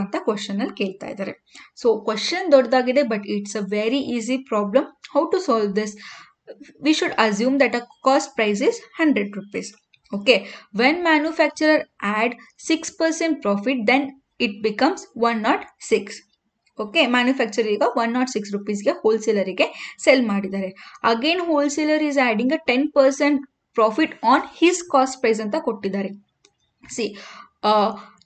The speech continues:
in turn made ten percent profit on his cost. So ಇವಾಗ ಒನ್ ನಾಟ್ ಸಿಕ್ಸ್ ಪ್ಲಸ್ ಟೆನ್ ಪರ್ಸೆಂಟ್ ಮಾಡ್ಬೇಕು. We will get ಒನ್ ಒನ್ ಸಿಕ್ಸ್ ಪಾಯಿಂಟ್ ಸಿಕ್ಸ್. ನಿಮ್ ಕ್ಯಾಲ್ಕುಲೇಟರ್ ಅಲ್ಲಿ ನೀವು ಒನ್ ನಾಟ್ ಸಿಕ್ಸ್ ಪ್ಲಸ್ ಟೆನ್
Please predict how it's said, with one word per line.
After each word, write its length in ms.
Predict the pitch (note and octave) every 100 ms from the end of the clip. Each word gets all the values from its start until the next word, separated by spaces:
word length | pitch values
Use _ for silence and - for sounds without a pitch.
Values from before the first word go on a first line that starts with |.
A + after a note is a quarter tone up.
| -
in 80 | C4+ C#4
turn 200 | C4 B3+ D#4 C4
made 180 | C#4 C4+
ten 160 | A#3+ B3+ B3+
percent 360 | C4+ C#4 D4+ C#4+ -
profit 320 | A3 G#3 C#4+ - -
on 100 | C#4+ C#4
his 160 | D4 D#4+ - A3+
cost. 340 | G#3+ G3+ - - _ _ _ - -
So 100 | A#3 C#4+ C4
ಇವಾಗ 260 | G#3+ G#3+ F4 C#4+ A#3
ಒನ್ 160 | B3
ನಾಟ್ 240 | C#4+ D#4+ -
ಸಿಕ್ಸ್ 240 | C#4+ C#4 - -
ಪ್ಲಸ್ 240 | C#4+ - -
ಟೆನ್ 160 | A#3 A3
ಪರ್ಸೆಂಟ್ 340 | G#3+ G#3+ G#4 D4
ಮಾಡ್ಬೇಕು. 420 | G#3 G3+ F#3+ - G3+ - _ - A3
We 80 | D#4
will 120 | D#4+ A3
get 140 | A#3+ D#4 - - -
ಒನ್ 220 | A#3+ C4 C#4
ಒನ್ 120 | D#4 E4+
ಸಿಕ್ಸ್ 280 | - G3+ -
ಪಾಯಿಂಟ್ 220 | C#4+ B4 -
ಸಿಕ್ಸ್. 200 | G3+ -
ನಿಮ್ 120 | A#3 A3+
ಕ್ಯಾಲ್ಕುಲೇಟರ್ 600 | A3+ A3 - D4+ C#4+ G#3+ G3
ಅಲ್ಲಿ 480 | G3+ C#4 - - -
ನೀವು 180 | A#3+ C#4 A#3
ಒನ್ 120 | A3 A3+ C4+
ನಾಟ್ 200 | D#4 C#4
ಸಿಕ್ಸ್ 300 | A#3+ - - A#3+
ಪ್ಲಸ್ 220 | C#4 D#4 A#3+
ಟೆನ್ 160 | A#3